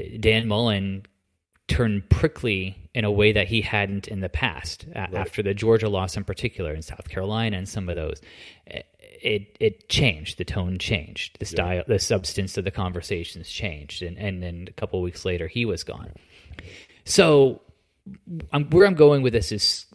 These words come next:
Speaker 1: Strickland told me a year and a half ago, maybe, that when they were hiring, the,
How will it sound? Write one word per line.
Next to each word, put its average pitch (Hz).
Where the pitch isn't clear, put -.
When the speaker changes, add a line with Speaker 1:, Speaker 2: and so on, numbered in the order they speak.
Speaker 1:
Strickland 160
told 135
me 113
a 110
year 113
and 110
a 101
half 98
ago, 90
maybe, 85
that 95
when 151
they 170
were 156
hiring, 120
the, -